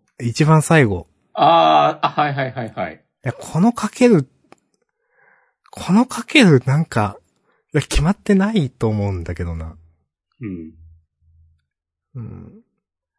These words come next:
Speaker 1: いやー、なんか嫌い、別に、なんか嫌いじゃないところもあるけど、やっぱ絶妙に地味だなと思って。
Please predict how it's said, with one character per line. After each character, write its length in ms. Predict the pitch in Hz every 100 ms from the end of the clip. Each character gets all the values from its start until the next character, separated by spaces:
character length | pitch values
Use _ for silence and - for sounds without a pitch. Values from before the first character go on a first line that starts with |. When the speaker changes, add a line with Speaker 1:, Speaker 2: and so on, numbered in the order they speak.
| _ _ _ _ _ _ _ _ _ _ _ -
Speaker 1:
い 40 |
や 420 | 127 117 117 113 117
ー、 40 |
な 100 | 202
ん 80 | 180
か 60 | - 208
嫌 200 | 269 359 349
い、 100 | 311 _
別 280 | 185 196 302
に、 380 | 330 269 131 104
な 80 | 180
ん 160 | 170 151
か 60 | - _ -
嫌 160 | - 285
い 60 | 320
じ 100 | 320
ゃ 40 |
な 100 | 330
い 80 | 311
と 120 | -
こ 120 | 147
ろ 60 | 139
も 160 | 123 131
あ 60 |
る 100 | 143
け 160 | - 95
ど、 380 | 98 92 78 - _ _ _ _ _ _ _ _ -
や 100 | 127
っ 20 |
ぱ 140 | 110 - -
絶 640 | - 110 120 - - 196
妙 260 | 226 233
に 160 | 233 220
地 180 | - 214
味 120 | 220
だ 120 | 147
な 180 | 107 101
と 80 | 101
思 140 | 95
っ 20 |
て。 520 | - _ - 87 85